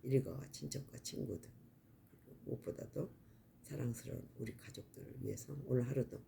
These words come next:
이 시간과 공간의 문을 여셔서 우리를 이끌고 가시옵소서. 주신 주기도문,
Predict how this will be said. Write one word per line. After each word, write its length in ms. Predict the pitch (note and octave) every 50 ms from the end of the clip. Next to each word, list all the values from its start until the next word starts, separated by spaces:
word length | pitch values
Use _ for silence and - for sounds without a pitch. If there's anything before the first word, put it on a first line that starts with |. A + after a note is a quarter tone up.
| - - - - - - - - - -
이 260 | C#3 C3 A#2 A2+ A2+ - - - - - - - -
시간과 440 | - - D#3+ D3+ C#3+ C3+ B2+ C3
공간의 400 | C3+ - C3 B2+ A#2+ B2+ B2+ A#2+ A#2
문을 340 | A#2+ B2+ B2+ B2 B2 B2 B2
여셔서 440 | B2+ B2+ B2+ - - A#2+ - - - - - - - - - - - - - - -
우리를 360 | C3+ C3 A#2+ A2 - G2 - -
이끌고 420 | - B2+ - - A#2 - - C3 -
가시옵소서. 680 | - A#2 A#2 - - - - - - - - - - - - - - - - - - - - - - - - - - - - - -
주신 380 | - - C#3 C3+ D3 C#3+ C3+ C#3
주기도문, 580 | - - C#3 D3 C#3 C#3 B2+ A#2+ C3 - -